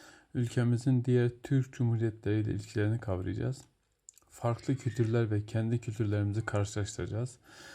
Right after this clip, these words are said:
Farklı kültürlere saygılı olmanın gerekliliğini kavrayacağız. Şimdi dünyamız hakkında,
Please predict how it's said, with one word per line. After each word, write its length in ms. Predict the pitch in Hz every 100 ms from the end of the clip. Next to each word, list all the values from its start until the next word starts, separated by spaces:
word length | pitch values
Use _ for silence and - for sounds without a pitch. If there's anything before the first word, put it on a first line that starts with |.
| - _
Farklı 400 | - 120 - 139
kültürlere 480 | 127 120 117 101 107
saygılı 460 | 104 113 107 117 113
olmanın 420 | 107 101 107 110
gerekliliğini 720 | 110 104 104 98 104 113 151 147 - _ _ -
kavrayacağız. 720 | - 120 107 98 - - - -
Şimdi 340 | - - 139 117
dünyamız 480 | 131 131 120 113 117
hakkında, 540 | 107 107 104 120 120